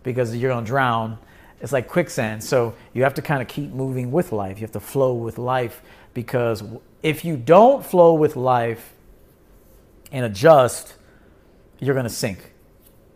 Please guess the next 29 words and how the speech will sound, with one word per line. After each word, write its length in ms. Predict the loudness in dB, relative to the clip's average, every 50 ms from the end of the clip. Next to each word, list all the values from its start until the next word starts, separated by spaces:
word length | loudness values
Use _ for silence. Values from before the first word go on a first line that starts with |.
| _ _ _ _ _ _ _ _ _ _ _ _ _ _ _ _ _
And 220 | -4 -4 -4 -4 -2
so 260 | 0 2 4 4 4
that's, 240 | 4 2 2 0 -4
that's 320 | -4 -2 -2 -2 -4 -4
one 140 | -4 -4 -2
of 60 | 0
my 100 | -2 -2
strengths, 760 | -4 -6 -8 -6 -6 -4 -4 -6 -8 -12 -16 -20 -20 -20 -18
is 160 | -14 -12 -10
being 260 | -8 -6 -6 -4 -4 -4
able 240 | -4 -4 -4 -6
to 400 | -8 -8 -8 -6 -4 -4 -6 -6 -10 -14 -20 -20 -20 -20 -16 -12
enjoy 460 | -10 -8 -8 -4 0 2 4 4 2
something 580 | 2 0 -2 -4 -2 -2 -4 -4 -4 -4 -8
while 220 | -6 -2 0 0 0
simultaneously 1040 | 0 0 -2 0 0 0 0 0 0 0 -2 -2 -2 -2 -2 -4 -4 -4 -4 -4 -2
not 320 | 0 0 0 0 0 -2
getting 280 | -4 -4 -2 -4 -6 -8
too, 560 | -8 -6 -4 -2 -2 0 -2 -2 -4 -6 -10 -16 -20 -20 _ _ _ _ _ _ _ _ -20 -20 -16
too 300 | -14 -4 0 2 6 6
attached 500 | 6 4 4 6 6 6 6 6 2 0
to 120 | 0 0 0
it 120 | 0 -2
because 200 | -2 -2 0 0
I 80 | 0 0
know 240 | 0 0 0 0
it's 80 | 0 -2
gonna 160 | -2 -4 -6
change. 460 | -4 -4 -4 -4 -4 -6 -8 -10 -12